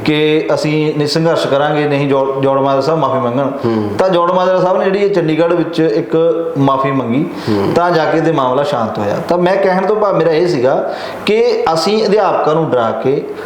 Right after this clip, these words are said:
Speaker 1: ਅਧਿਆਪਕਾਂ ਨੂੰ ਧਮਕਾ ਕੇ ਅਸੀਂ ਸਿੱਖਿਆ ਕ੍ਰਾਂਤੀ ਲਾਗੂ ਨਹੀਂ ਕਰ ਸਕਦੇ। ਸਿੱਖਿਆ
Speaker 2: ਹੂੰ।
Speaker 1: ਕ੍ਰਾਂਤੀ ਦਾ ਮਤਲਬ ਹੈਗਾ ਗਾ ਤੁਸੀਂ ਆਪਦੇ ਬੱਚਿਆਂ ਨੂੰ ਨਾਈਨਟੀ ਨਾਈਨ ਨਾਈਨ, ਹੁਣ ਜਿਹੜੀ ਕੁੜੀ ਲੜਕੀ, ਅ, ਬਰਨਾਲੇ ਦੀ ਆਈ ਹੈਗੀ ਫਸਟ, ਉਹ ਕਿਸੇ ਪ੍ਰਾਈਵੇਟ ਸਕੂਲ ਦੀ ਆ, ਉਹਨੇ ਪ-, ਪੰਜ ਸੌ ਦੇ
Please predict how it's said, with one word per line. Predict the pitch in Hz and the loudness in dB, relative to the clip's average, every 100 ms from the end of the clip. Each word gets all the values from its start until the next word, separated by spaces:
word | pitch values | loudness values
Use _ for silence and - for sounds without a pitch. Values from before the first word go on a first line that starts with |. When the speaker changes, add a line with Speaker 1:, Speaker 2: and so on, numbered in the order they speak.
| - 151 | -4 -2
Speaker 1:
ਅਧਿਆਪਕਾਂ | 180 196 170 - 165 | 0 2 0 0 2
ਨੂੰ | 170 | 2
ਧਮਕਾ | 170 170 180 143 | 0 0 0 0
ਕੇ | - 139 151 - - 143 | 0 0 0 -2 -2 -2
ਅਸੀਂ | 190 | 0
ਸਿੱਖਿਆ | 165 143 - 151 | -2 -2 -2 0
ਕ੍ਰਾਂਤੀ | 147 135 139 | 0 0 0
ਲਾਗੂ | 131 117 113 | 0 0 0
ਨਹੀਂ | 123 | 0
ਕਰ | 160 | 0
ਸਕਦੇ। | - 139 147 165 | 0 0 0 0
ਸਿੱਖਿਆ | - - 143 | 0 0 0
Speaker 2:
ਹੂੰ। | |
Speaker 1:
ਕ੍ਰਾਂਤੀ | 135 131 131 147 | 0 0 0 0
ਦਾ | 147 | 0
ਮਤਲਬ | 131 127 120 | 0 0 0
ਹੈਗਾ | 117 139 | 0 0
ਗਾ | 143 143 196 330 - - - - | 0 0 0 -2 -4 -8 -8 -2
ਤੁਸੀਂ | 160 170 196 220 156 | 0 2 0 0 0
ਆਪਦੇ | 143 135 170 | 0 0 0
ਬੱਚਿਆਂ | 135 131 143 143 | 0 0 0 0
ਨੂੰ | 135 135 170 165 160 | 0 0 -2 -2 -2
ਨਾਈਨਟੀ | 131 131 131 147 | 0 0 0 0
ਨਾਈਨ | 131 131 131 | 0 0 0
ਨਾਈਨ, | 135 139 | 0 0
ਹੁਣ | 135 147 165 - - - - | 0 0 0 -4 -8 -8 -2
ਜਿਹੜੀ | 131 165 | 0 0
ਕੁੜੀ | 185 180 175 | 0 0 2
ਲੜਕੀ, | 156 143 156 170 175 175 | 0 0 0 0 0 0
ਅ, | 147 139 135 135 | 2 2 2 0
ਬਰਨਾਲੇ | 135 135 135 139 | 0 0 0 2
ਦੀ | 147 160 151 | 2 0 0
ਆਈ | 135 135 | 0 2
ਹੈਗੀ | 135 135 | 0 0
ਫਸਟ, | 135 131 - 143 117 - - - - 160 | 0 -2 0 0 0 -4 -8 -10 -4 0
ਉਹ | 160 175 180 | 2 2 2
ਕਿਸੇ | 170 175 | 2 2
ਪ੍ਰਾਈਵੇਟ | 160 147 143 | 2 0 0
ਸਕੂਲ | 143 139 | -2 0
ਦੀ | 131 131 | 0 0
ਆ, | |
ਉਹਨੇ | 160 202 214 | 0 0 0
ਪ-, | 220 - 170 151 160 | -2 0 0 0 0
ਪੰਜ | 156 156 | 0 0
ਸੌ | 170 | 0
ਦੇ | 175 | 2